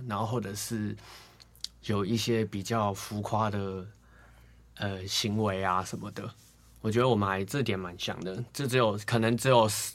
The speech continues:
在台上的时候啊，或者是需要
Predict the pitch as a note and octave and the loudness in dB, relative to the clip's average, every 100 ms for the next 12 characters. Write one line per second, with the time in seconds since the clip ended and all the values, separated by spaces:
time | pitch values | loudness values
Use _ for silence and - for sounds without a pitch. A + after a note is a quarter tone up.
0 | - - - - C3+ - A2+ A2 C3 A#2+ | -12 -20 -10 2 2 6 2 6 4 4
1 | G#2 A#2 B2 B2+ A#2 A2 A2+ B2+ A2+ G#2 | 2 2 6 8 10 8 8 6 4 2
2 | B2 A#2 G2+ - - - C#3 D3 C#3 B2 | 2 2 0 -6 -12 4 8 12 12 12
3 | G#2+ | 8